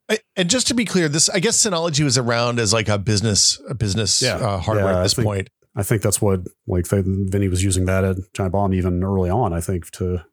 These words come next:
Speaker 2: archive footage and stuff. Maybe,
Speaker 1: Yeah,
Speaker 2: maybe,
Speaker 1: that's,
Speaker 2: maybe, maybe not
Speaker 1: he
Speaker 2: actually
Speaker 1: might have
Speaker 2: that
Speaker 1: just
Speaker 2: early.
Speaker 1: done it onto a bunch of disks with a big
Speaker 2: Later,
Speaker 1: drive cage, I
Speaker 2: yeah.
Speaker 1: think.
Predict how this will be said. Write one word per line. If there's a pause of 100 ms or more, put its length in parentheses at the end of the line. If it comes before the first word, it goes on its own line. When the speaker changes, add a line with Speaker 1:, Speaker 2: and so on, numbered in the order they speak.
(180)
Speaker 2:
archive
footage
and
stuff.
Maybe,
Speaker 1:
Yeah,
Speaker 2:
maybe,
Speaker 1:
that's,
Speaker 2:
maybe,
maybe
not
Speaker 1:
he
Speaker 2:
actually
Speaker 1:
might
have
Speaker 2:
that
Speaker 1:
just
Speaker 2:
early.
Speaker 1:
done
it
onto
a
bunch
of
disks
with
a
big
Speaker 2:
Later,
Speaker 1:
drive
cage,
I
Speaker 2:
yeah.
Speaker 1:
think.